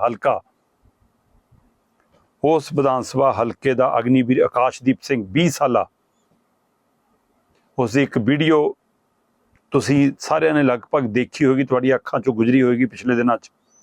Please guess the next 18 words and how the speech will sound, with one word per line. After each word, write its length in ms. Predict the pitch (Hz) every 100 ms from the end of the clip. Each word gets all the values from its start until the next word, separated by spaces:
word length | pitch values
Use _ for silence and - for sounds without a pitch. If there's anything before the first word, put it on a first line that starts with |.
| _ _ _ _ _ _ _ _ _ _ _ -
ਉਸ 220 | 143 -
ਦੇ 100 | 147
ਤੁਰ 260 | 139 - 135
ਜਾਣ 380 | 117 123 139 131
ਤੋਂ 180 | 143
ਬਾਅਦ 460 | 110 127 143 113 - _ _ _ _ _ -
ਇਹ 60 | 113
ਵੀਡੀਓ 260 | 131 143
ਬਹੁਤ 300 | 113 160 165
ਵਾਇਰਲ 320 | 127 131 139
ਹੋਈ 160 | 120 131
ਕਿ 80 | 143
ਉਹ 60 |
ਛੁੱਟੀ 300 | - 135 160
ਕੱਟਣ 300 | 131 - 127
ਘਰੇ 300 | 131 151 117
ਆਉਂਦਾ 320 | 120 120 117
ਹੈ। 60 | 113